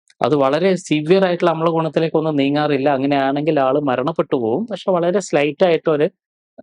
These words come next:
ആ, ആസി-, അസിഡിറ്റിയിലേക്ക് നീങ്ങുന്ന സമയത്താണ് ഇത് പലപ്പോഴും ഈ പറയുന്ന, ആ, ശ്വാസത്തിന് ബുദ്ധിമുട്ട് നമുക്ക് അനുഭവപ്പെടാറുള്ളത്. ഇതിന് ഏറ്റവും പ്രധാനപ്പെട്ടുള്ള ഒരു കാരണമായിട്ട് നമ്മൾ പറയാ വൈറ്റമിൻ ബി വൺ അല്ലെങ്കിൽ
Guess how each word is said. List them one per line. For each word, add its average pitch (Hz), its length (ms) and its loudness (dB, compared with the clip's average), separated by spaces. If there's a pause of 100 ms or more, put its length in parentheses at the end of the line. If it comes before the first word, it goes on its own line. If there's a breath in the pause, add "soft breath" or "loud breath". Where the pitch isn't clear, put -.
ആ, - 20 0
ആസി-, - 540 -2
അസിഡിറ്റിയിലേക്ക് 156 840 -2
നീങ്ങുന്ന 143 400 0
സമയത്താണ് 127 800 -2
ഇത് 127 340 0 (160)
പലപ്പോഴും 127 520 -2 (100)
ഈ 131 220 2 (120)
പറയുന്ന, 117 500 0 (540)
ആ, - 100 -10 (120)
ശ്വാസത്തിന് 139 680 2
ബുദ്ധിമുട്ട് 127 440 2
നമുക്ക് 120 300 -2
അനുഭവപ്പെടാറുള്ളത്. 113 840 -2 (640)
ഇതിന് 180 260 2
ഏറ്റവും 175 640 0
പ്രധാനപ്പെട്ടുള്ള 139 800 2
ഒരു 127 240 0
കാരണമായിട്ട് 123 520 -2
നമ്മൾ 117 260 -2
പറയാ 107 360 -2 (220)
വൈറ്റമിൻ 135 540 0
ബി 120 240 0
വൺ 117 200 0 (120)
അല്ലെങ്കിൽ 120 380 -2